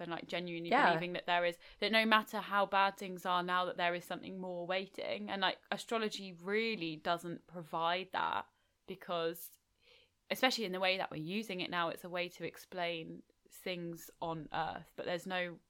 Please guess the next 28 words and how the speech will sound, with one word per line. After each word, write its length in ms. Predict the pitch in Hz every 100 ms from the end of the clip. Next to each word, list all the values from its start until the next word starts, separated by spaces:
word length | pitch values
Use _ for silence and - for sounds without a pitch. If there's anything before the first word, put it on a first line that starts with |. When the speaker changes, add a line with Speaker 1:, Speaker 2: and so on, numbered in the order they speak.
| -
Speaker 2:
And, 120 | 208 180
Speaker 1:
real 80 |
Speaker 2:
and 140 | 175 208
also 180 | 202 -
very, 180 | 208
like, 140 | 190 185 185
Speaker 1:
otherworldly 220 | 185 185
sense 240 | - 185 -
of 60 |
it. 40 | 180
Speaker 2:
inconsequential 400 | 180 190 - 185
things 280 | - 185 190
on 100 | 180
Earth. 380 | 185 208 - -
Speaker 1:
Yeah. 260 | 170 123 202 185 -
Speaker 2:
Like, 300 | 185 180 - _ _ _ -
oh, 320 | 220 233 214
classic 400 | 214 202 196 -
Sagittarius, 960 | - 196 175 190 185 180 165 170 - - _ -
they 840 | 170 160 160 175 175 170 170 170 _ -
booked 300 | - - 202
a 280 | 190 190 185 _ -
round 260 | 185 190
the 60 | 190
world 300 | 208 214 208 -
trip. 500 | - 226 196 - - _ _ -
Speaker 1:
<laughs> 80 | - - - _ _
Speaker 2:
Like, 260 | 202 202 -